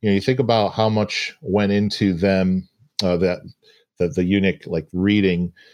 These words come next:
prior to the time that he encountered Philip. And I think of that in our culture, you know, as, as you guys are talking about, you know, the lost coin and how, how valuable that is, as John was saying. And then, you know, Peter, as you're saying, you know, um,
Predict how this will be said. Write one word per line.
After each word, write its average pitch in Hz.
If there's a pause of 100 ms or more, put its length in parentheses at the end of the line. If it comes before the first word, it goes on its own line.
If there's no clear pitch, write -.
(280)
prior 113
to 104
the 87
time 95
that 92
he 95
encountered 92
Philip. 98
And 85
I 85
think 98
of 90
that 95
in 90
our 85
culture, 92
you 85
know, 90
as, 85 (480)
as 85
you 95
guys 95
are 90
talking 95
about, 90
you 95
know, 87
the 87
lost 95
coin 92
and 80
how, 95
how 104
valuable 90
that 82
is, 76
as 76
John 90
was 87
saying. 82
And 82
then, 78 (460)
you 85
know, 80
Peter, 92
as 82
you're 87
saying, 85
you 85
know, 82 (520)
um, 156